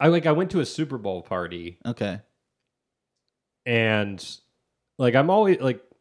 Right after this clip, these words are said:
Speaker 1: my girlfriend and I are generally content to just stay at home,
Speaker 2: Mm-hmm.
Speaker 1: relax. But there's always a part of me, it's like, "I should be going out doing things and this." So I went to this party, and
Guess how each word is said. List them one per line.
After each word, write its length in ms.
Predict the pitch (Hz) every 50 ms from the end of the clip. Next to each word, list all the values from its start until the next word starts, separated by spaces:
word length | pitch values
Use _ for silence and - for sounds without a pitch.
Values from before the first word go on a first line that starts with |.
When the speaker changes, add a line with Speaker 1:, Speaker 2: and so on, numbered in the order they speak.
| _ _ _ _ _ _ _ _ -
Speaker 1:
my 80 | 135 147
girlfriend 380 | 147 175 170 - 156 143 131
and 80 | 127 127
I 60 | 123
are 100 | 120 113
generally 340 | 107 - 123 113 113 110 107
content 420 | - - 101 - - 98 92 -
to 60 | -
just 420 | 98 95 98 - - - _ _ -
stay 240 | - - - 82 87
at 80 | 98
home, 300 | 98 85 80 78 80 85 -
Speaker 2:
Mm-hmm. 160 | 117 123 120 113
Speaker 1:
relax. 460 | 95 92 85 80 80 - - - - _ _ _ _ _ _ -
But 100 | - 123
there's 160 | 131 139 120
always 200 | 151 156 156 139
a 60 | 120
part 220 | - - - 143 143
of 40 | 131
me, 60 | 123
it's 100 | 113 -
like, 140 | 120 - 160
"I 80 | 170
should 120 | 160 - 165
be 60 | 151
going 260 | - 131 117 110 104
out 240 | 104 104 98 - -
doing 280 | - 101 101 104 101
things 500 | 92 - 101 95 98 98 95 92 90 -
and 100 | - 98
this." 200 | 98 101 104 - - _ _ _ _ _ _
So 120 | - 139
I 60 | 151 175
went 120 | 190 190
to 40 | 180
this 140 | 147 127 -
party, 500 | - - 113 127 120 107 104 104 90 -
and 440 | 95 98 98 98 98 95 92 90